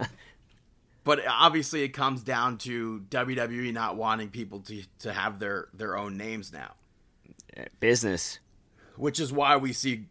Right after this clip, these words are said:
Speaker 1: people like Butch, we see Ciampa losing Tommaso, and, uh, Katana Chance now. So, and a bu-,
Speaker 2: Yeah.
Speaker 1: I mean,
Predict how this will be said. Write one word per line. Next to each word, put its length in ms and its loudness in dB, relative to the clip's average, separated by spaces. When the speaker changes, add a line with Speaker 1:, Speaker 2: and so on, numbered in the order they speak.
Speaker 1:
people 300 -2
like 260 0
Butch, 400 2
we 140 -6
see 220 -6
Ciampa 600 0
losing 340 -2
Tommaso, 920 0
and, 420 -8
uh, 220 -4
Katana 480 -4
Chance 500 -6
now. 300 -6
So, 360 -12
and 140 -4
a 60 0
bu-, 80 0
Speaker 2:
Yeah. 160 2
Speaker 1:
I 40 0
mean, 400 -6